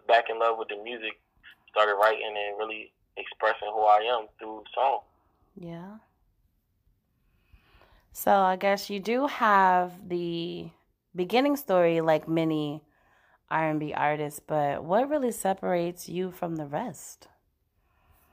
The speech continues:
Speaker 1: Um, I guess it's my passion and the reason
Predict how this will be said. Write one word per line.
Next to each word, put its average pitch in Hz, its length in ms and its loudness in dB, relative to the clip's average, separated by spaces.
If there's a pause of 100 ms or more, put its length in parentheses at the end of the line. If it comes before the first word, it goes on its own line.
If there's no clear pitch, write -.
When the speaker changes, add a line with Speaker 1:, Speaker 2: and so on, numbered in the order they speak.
(500)
Speaker 1:
Um, 113 420 2 (1200)
I - 100 6
guess 120 240 2
it's 120 180 -6 (760)
my 104 220 8
passion 110 440 4 (120)
and 110 100 -4
the 104 60 -4
reason 110 280 -6